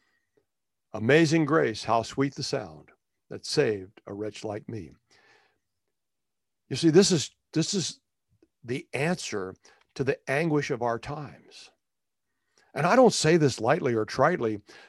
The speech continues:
but the only answer to the struggles that we find ourselves in and the, the difficulty between people, the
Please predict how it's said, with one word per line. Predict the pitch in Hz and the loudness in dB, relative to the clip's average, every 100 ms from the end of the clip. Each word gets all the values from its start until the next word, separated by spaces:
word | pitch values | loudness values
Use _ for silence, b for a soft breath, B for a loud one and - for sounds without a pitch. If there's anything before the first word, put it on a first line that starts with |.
| _ | _
but | 151 - | -2 2
the | 160 - | 0 2
only | 143 196 233 220 - | 6 8 8 6 2
answer | 151 190 202 165 | 0 0 0 -2
to | 143 156 | -2 -2
the | 123 | -2
struggles | 120 - - 180 160 147 113 | -2 -2 4 4 6 4 4
that | 135 | 0
we | 127 | 0
find | 110 135 175 185 | 0 -2 0 2
ourselves | 123 113 117 110 104 | 2 2 0 0 -2
in | 113 101 95 B B B _ | -4 -4 -6 B B B _
and | 139 139 135 | -2 0 2
the, | 135 131 110 b b b - - | 2 0 -4 b b b -20 -6
the | - | -4
difficulty | 117 107 165 202 220 165 160 143 | -4 4 6 6 4 4 4 4
between | 127 131 131 143 127 | 0 2 2 2 2
people, | - 185 - 98 87 - _ b _ | 0 -2 -4 -6 -8 -14 _ b _
the | - | -8